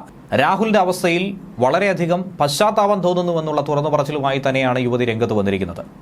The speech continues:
തന്നെ ആരും തന്നെ തല്ലിയിട്ടില്ലെന്നും ആരോപണങ്ങളിൽ അങ്ങേയറ്റം കുറ്റബോധം നിറഞ്ഞിരിക്കുകയാണെന്നുമാണ് യുവതി YouTube-ലൂടെ പങ്കുവച്ച ഈ വീഡിയോയിൽ പറയുന്നത്.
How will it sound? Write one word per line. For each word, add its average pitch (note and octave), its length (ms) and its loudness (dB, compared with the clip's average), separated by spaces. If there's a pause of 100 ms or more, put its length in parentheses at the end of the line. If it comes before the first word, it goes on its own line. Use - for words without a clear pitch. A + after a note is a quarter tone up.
(140)
തന്നെ C3 140 0
ആരും E3 420 0
തന്നെ E3 220 0
തല്ലിയിട്ടില്ലെന്നും C#3 640 0 (380)
ആരോപണങ്ങളിൽ E3 720 2
അങ്ങേയറ്റം E3+ 500 0
കുറ്റബോധം F3+ 500 0
നിറഞ്ഞിരിക്കുകയാണെന്നുമാണ് D3 1080 0 (180)
യുവതി E3 460 2
YouTube-ലൂടെ F#3 760 2
പങ്കുവച്ച D3+ 400 0
ഈ D3 140 0
വീഡിയോയിൽ D3 580 2
പറയുന്നത്. B2+ 720 -2